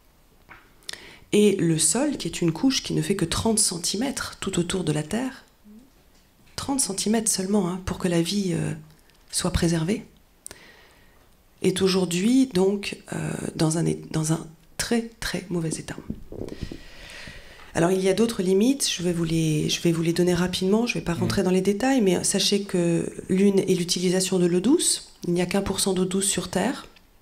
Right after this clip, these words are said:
Speaker 1: Nous ne devrions pas utiliser plus de quatre mille trois cents mètres cubes par habitant sur Terre. Nous sommes à cinq, cinq mille sept cents mètres cubes par habitant et par an.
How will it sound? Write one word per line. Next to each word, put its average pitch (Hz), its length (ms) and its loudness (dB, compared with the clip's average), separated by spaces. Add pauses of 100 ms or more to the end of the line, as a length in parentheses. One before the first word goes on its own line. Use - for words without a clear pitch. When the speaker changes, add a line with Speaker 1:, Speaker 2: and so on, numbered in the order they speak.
(1700)
Speaker 1:
Nous 180 60 4
ne 180 60 2
devrions 190 380 6
pas 196 340 2
utiliser 185 360 2
plus 196 140 -2
de 196 60 -6
quatre 180 180 0
mille 190 100 4
trois 185 200 -2
cents 180 140 -2
mètres 175 200 -2
cubes 202 160 -2
par 170 180 2
habitant 175 420 -2
sur - 260 -4
Terre. 220 360 -4 (1040)
Nous 175 100 2
sommes 175 480 2 (380)
à 185 80 0
cinq, 208 220 2
cinq - 400 0
mille 208 160 2
sept 180 200 0
cents - 140 -2
mètres 175 180 -2
cubes - 160 -6
par 170 140 0
habitant 160 460 -2 (260)
et 190 80 0
par 180 240 0
an. 220 180 -2